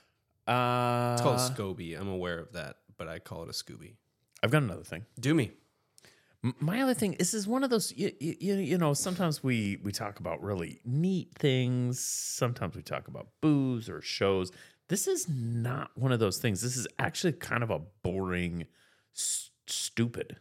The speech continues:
Speaker 1: It's a stupid other thing. Uh, but it was the type of thing that I picked up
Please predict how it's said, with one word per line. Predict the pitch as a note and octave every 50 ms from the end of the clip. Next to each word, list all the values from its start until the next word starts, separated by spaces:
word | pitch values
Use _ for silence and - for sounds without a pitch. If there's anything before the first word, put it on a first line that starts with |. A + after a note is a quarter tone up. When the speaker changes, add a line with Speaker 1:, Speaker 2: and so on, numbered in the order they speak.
| _ _ _ _ - _
Speaker 1:
It's | - G2 -
a | G#2
stupid | F2+ - - - G#3+ G3+ - - -
other | - - C#3 C#2+ -
thing. | - - - - - - - - - - - _ _ _ _ - -
Uh, | A2+ A#2 A2+ A2 G#2 G2 F2 - -
but | - C3 B2 -
it | -
was | A2 A2 G#2+ -
the | - A#2+
type | - - F#3+ F#3 -
of | F3 -
thing | F3 D#3 D3+
that | C#3 G#2+
I | F2+
picked | F2 - - A#2 A#2 - - G#2
up | F#2 F#2 F2+ F2+ -